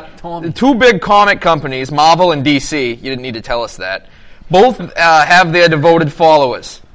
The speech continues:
Speaker 2: Some people are more interested in the Marvel heroes, and some are more in D C. You guys think if there's a kind of person that prefers one or the other?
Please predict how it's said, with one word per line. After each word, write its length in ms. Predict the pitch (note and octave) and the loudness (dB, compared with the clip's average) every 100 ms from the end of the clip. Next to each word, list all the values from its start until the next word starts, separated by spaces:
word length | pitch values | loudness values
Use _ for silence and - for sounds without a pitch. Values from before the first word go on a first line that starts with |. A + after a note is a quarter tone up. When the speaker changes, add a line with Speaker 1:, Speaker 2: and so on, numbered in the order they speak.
| - | -8
Speaker 2:
Some 400 | - C4 D#4 A#3+ | 2 2 2 -2
people 320 | A3+ G3 G3+ | -2 -2 -2
are 60 | F#3+ | 0
more 300 | F#3+ G3+ G3+ | 2 2 0
interested 260 | F3+ G3 | -4 -8
in 60 | G3+ | -8
the 40 | G3+ | -8
Marvel 380 | A3 C#4+ G#3 | -4 -4 -4
heroes, 540 | C#3+ B2+ A#2+ A#2+ E3 F3 | -6 -6 -4 -6 -8 -12
and 120 | F3 | -14
some 220 | G3+ A3 | -10 -8
are 60 | A#3+ | -8
more 240 | A3+ A#3 A#3 | -6 -4 -4
in 60 | |
D 160 | G3+ A3 | -6 -8
C. 400 | F#3+ F3+ B2 - - - - - - | -8 -6 -6 -10 -20 -20 -20 -20 -16
You 120 | - | -10
guys 320 | - C#4+ C4+ - | -2 2 2 0
think 240 | A#3+ A3+ | -4 -4
if 120 | A3 - | -4 -2
there's 220 | E4+ G3 | 0 0
a 60 | F#3 | -2
kind 240 | F#3+ G3+ | -2 -2
of 80 | G3 | -2
person 320 | F#3+ F#3+ F#3+ | -2 -2 -4
that 140 | F3+ | -6
prefers 400 | - E3 F#3 F#3 | -8 -6 -4 -4
one 320 | D#3+ E3+ F#3 G3 | -2 -2 -2 -4
or 120 | E3+ | -4
the 120 | D#3+ | -2
other? 300 | F3+ F3+ A#3 | 0 0 -4